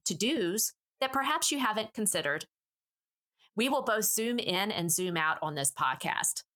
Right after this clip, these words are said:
So what does that mean? It means that some of our topics will be highly tactical and focus on key information that you need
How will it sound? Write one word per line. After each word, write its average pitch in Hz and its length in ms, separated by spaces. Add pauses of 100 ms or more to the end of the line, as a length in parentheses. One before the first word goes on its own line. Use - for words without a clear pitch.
(120)
So - 160
what 269 140
does 302 100
that 214 220
mean? 160 380 (540)
It 262 80
means 269 200
that - 180
some 277 180
of 311 120
our 294 100
topics 233 540
will 202 80
be 180 100
highly 185 400
tactical 180 680 (260)
and 170 160
focus 170 340
on 165 140
key 262 240
information 180 680
that 160 180
you 240 240
need 165 360